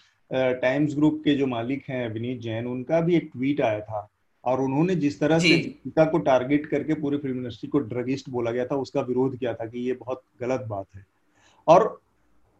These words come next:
Speaker 1: उसके बाद मतलब वो उनका खुद का चैनल उसमें शामिल था और
Speaker 2: जी।
Speaker 1: उन्होंने ट्वीट किया था,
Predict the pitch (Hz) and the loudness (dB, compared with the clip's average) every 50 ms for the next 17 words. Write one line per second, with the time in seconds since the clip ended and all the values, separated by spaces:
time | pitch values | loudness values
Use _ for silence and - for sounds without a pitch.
0 | _ - 202 190 185 - - 269 262 202 170 170 170 170 196 226 247 226 254 247 | _ 0 0 0 0 0 -2 -2 0 4 8 10 12 12 12 12 10 8 2 -2
1 | - - - - 190 190 226 226 220 196 185 196 220 240 226 202 185 185 190 247 | -2 -4 -6 -6 -2 0 0 0 2 2 2 2 2 2 2 0 2 4 4 4
2 | 247 - 240 247 220 - 254 247 233 233 226 226 214 196 170 185 202 170 170 160 | 4 4 4 2 6 8 8 8 8 6 2 2 2 0 0 0 0 0 2 2
3 | 139 135 131 120 107 - 92 92 - - - - - - _ - 139 139 151 156 | 2 2 0 -4 -4 -6 -12 -14 -16 -16 -20 -20 -20 -12 _ 0 2 4 4 4
4 | 170 196 208 220 190 165 160 156 151 143 - - 127 113 107 110 117 110 110 - | 4 4 2 0 -2 0 4 4 6 6 4 2 -2 -4 -4 -4 -6 -8 -8 -10